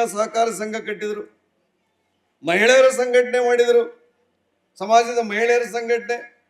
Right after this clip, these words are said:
ಅದ್ರ ಜೊತೆಗೆ ಯುವಕರ ಸಂಘಟನೆ. ಒಂದಲ್ಲ ಎರಡಲ್ಲ,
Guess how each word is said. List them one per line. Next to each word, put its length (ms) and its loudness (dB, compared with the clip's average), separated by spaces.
ಅದ್ರ 160 -4
ಜೊತೆಗೆ 280 -6
ಯುವಕರ 420 4
ಸಂಘಟನೆ. 540 2
ಒಂದಲ್ಲ 520 0
ಎರಡಲ್ಲ, 500 -2